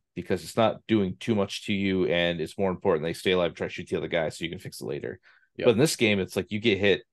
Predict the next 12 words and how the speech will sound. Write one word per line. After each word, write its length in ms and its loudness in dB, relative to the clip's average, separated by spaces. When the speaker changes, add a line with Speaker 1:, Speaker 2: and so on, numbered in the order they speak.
Speaker 1:
by 120 4
the 60 -2
tier 240 0
three 240 -2
bleed 260 -2
means 200 -8
you 80 4
have 100 0
to 80 -20
fix 220 -6
it 160 -8
now, 400 -2